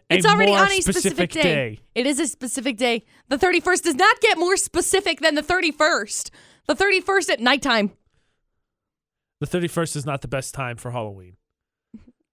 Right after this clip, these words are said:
Speaker 1: You're not the best time for Halloween.
Speaker 2: I'm not Halloween, so you're correct.
Speaker 1: Halloween belongs on the thirty-first.
Speaker 2: No, it doesn't.
Speaker 1: Forever and ever.
Speaker 2: I tell you what day it needs to be moved to, and I'll tell you why.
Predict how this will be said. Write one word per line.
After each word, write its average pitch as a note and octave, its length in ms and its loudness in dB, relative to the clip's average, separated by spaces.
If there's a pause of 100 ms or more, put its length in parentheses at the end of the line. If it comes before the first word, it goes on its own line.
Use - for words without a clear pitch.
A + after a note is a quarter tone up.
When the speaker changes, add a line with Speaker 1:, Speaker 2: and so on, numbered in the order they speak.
Speaker 1:
You're A#3 320 -2
not G4+ 220 4
the F#4 80 0
best A#3+ 340 -2
time A#3+ 260 0
for A#3+ 160 -4
Halloween. G#3 600 -4
Speaker 2:
I'm E3 220 0
not E3 260 -2
Halloween, D#3+ 540 -2
so B2+ 140 -6
you're B2+ 120 -4
correct. C#3+ 540 -6 (140)
Speaker 1:
Halloween D#4+ 800 0 (400)
belongs C#4+ 420 2
on B3+ 140 -2
the A3+ 60 -6
thirty-first. F#3+ 640 -8
Speaker 2:
No, G3 180 0
it A3 100 -6
doesn't. G#3+ 400 0
Speaker 1:
Forever G#4 440 4 (140)
and F#4+ 100 2
ever. G#3+ 360 4
Speaker 2:
I G#3 40 2
tell A3+ 180 2
you A#3+ 120 -2
what A3+ 260 0
day C4+ 140 0
it A#3 60 -8
needs A#3+ 180 -4
to G3+ 60 -8
be A3 100 -2
moved G#3 260 -4
to, G#3 100 0
and F#3+ 100 0
I'll F#3 80 0
tell G3 160 -2
you F3+ 120 -2
why. D3 320 -2